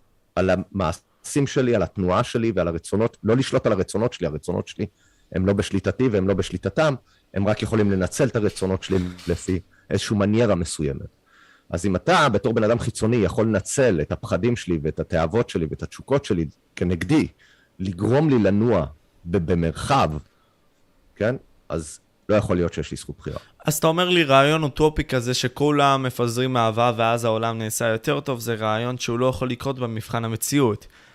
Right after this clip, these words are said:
Speaker 2: כי אז כולם יצטרכו לעבור את הפרוצדורה הזאת של לפזר אהבה. בפועל. אתה מבין מה אני אומר?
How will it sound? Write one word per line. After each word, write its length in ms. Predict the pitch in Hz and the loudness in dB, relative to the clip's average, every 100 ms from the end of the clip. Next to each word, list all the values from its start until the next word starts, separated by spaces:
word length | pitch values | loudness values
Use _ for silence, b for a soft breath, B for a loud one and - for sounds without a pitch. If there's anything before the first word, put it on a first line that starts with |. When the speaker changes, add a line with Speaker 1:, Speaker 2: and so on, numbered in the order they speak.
| b | b
Speaker 2:
כי 120 | - 127 | 2 6
אז 380 | 131 139 127 - b _ | 6 6 -2 -10 b _
כולם 460 | - 196 202 175 | 2 6 6 4
יצטרכו 400 | 151 - 135 113 | 2 0 -2 0
לעבור 300 | 139 123 131 | 2 4 2
את 80 | 131 | 0
הפרוצדורה 640 | 127 - 113 123 123 170 151 | -4 -6 -6 -4 0 4 4
הזאת 260 | 123 120 | 2 -4
של 140 | 107 113 | -4 -4
לפזר 420 | 107 113 113 110 | -4 -4 -2 0
אהבה. 340 | 107 101 95 95 b - | 0 0 -4 -6 b -6
בפועל. 420 | 120 - 131 95 - b b | -4 2 2 2 -6 b b
אתה 100 | 107 | -8
מבין 280 | 104 117 131 | -6 -6 -6
מה 80 | |
אני 120 | 139 139 | -6 -6
אומר? 220 | 143 | -6